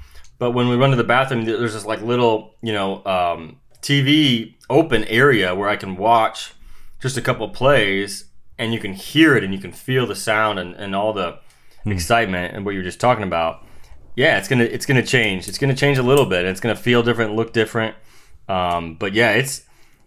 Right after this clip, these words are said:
Speaker 1: you're right. I mean, a couple of the biggest home field advantages in football,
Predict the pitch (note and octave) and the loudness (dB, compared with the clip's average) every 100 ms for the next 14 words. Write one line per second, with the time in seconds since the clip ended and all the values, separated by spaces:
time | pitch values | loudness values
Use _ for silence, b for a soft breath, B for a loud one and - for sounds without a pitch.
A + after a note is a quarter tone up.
0 | _ A#2 D#3 B2+ A#2+ F2+ G2 A2+ A2 B2 | _ 0 4 6 4 2 -2 0 0 2
1 | C3+ D#3 C#3 A2+ F#2+ A#2 B2 C3+ A2+ C3 | 2 4 4 2 0 2 2 2 2 2
2 | B2 B2+ A2+ G2+ A2 A2+ G#2 G2 F#2+ C3+ | 2 2 2 2 0 0 -4 -6 -4 -2
3 | A2+ F#2 E2+ - | 2 2 2 -4